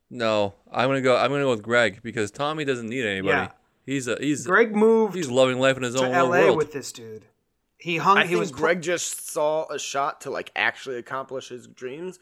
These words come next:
Speaker 3: And think about it. After he was
Speaker 1: No.
Speaker 3: there, there was scenes with him hanging out with other people outside of Tommy. And, like, he was able to build a friend group.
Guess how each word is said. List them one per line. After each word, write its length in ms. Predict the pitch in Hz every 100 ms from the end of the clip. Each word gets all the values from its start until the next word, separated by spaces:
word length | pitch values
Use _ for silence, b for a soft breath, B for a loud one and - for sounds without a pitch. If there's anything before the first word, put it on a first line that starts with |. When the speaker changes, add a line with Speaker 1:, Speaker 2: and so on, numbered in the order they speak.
| b b
Speaker 3:
And 100 | 156
think 120 | 226
about 140 | 170 127
it. 60 | -
After 300 | 143 175 196
he 60 | 175
was 180 | 165
Speaker 1:
No. 140 | 127 104
Speaker 3:
there, 280 | 98 220 - b b
there 120 | - 170
was 140 | 165
scenes 320 | - 214 202
with 120 | 143 135
him 160 | 175
hanging 320 | 156 156 151
out 160 | 147 156
with 120 | 127
other 220 | - 147 135
people 340 | - 143 147
outside 540 | 127 - - 135 131 123
of 340 | - 107 87
Tommy. 500 | - 139 127 98 90 b b b
And, 100 | 127
like, 160 | 104 -
he 200 | - 156
was 140 | 135
able 240 | 123 131
to 80 | 135
build 300 | 123 139 143
a 60 | 131
friend 320 | - 147 147
group. 260 | 110 107